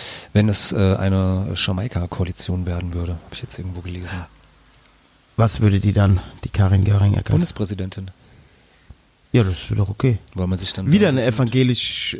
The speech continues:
Speaker 2: ja, mit, mit pastoralen Leuten <laughs> haben wir's ja, haben wir's ja, Johannes Rau und so.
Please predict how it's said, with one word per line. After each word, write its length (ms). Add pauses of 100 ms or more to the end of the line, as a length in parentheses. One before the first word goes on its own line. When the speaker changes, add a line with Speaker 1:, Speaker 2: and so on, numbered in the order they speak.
(140)
Speaker 2:
ja, 440
mit, 160 (440)
mit 240
pastoralen 680
Leuten 760 (140)
<laughs> 140
haben 160
wir's 180
ja, 80 (140)
haben 100
wir's 160
ja, 80
Johannes 520
Rau 320
und 180
so. 220